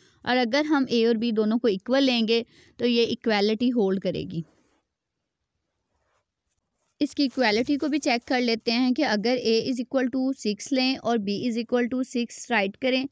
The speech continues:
इसका जो अरिथमेटिक मीन है a plus b divided by two, वो आएगा six plus six divided by two, twelve, twelve by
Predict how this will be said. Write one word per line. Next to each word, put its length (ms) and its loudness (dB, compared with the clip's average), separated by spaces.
इसका 280 0
जो 120 2
अरिथमेटिक 680 2
मीन 320 2
है 340 0
a 160 2
plus 280 0
b 200 -2
divided 480 -2
by 160 0
two, 240 -2
वो 220 0
आएगा 600 2
six 280 -4
plus 260 0
six 240 -4
divided 380 0
by 140 2
two, 160 -2
twelve, 300 0
twelve 440 2
by 140 2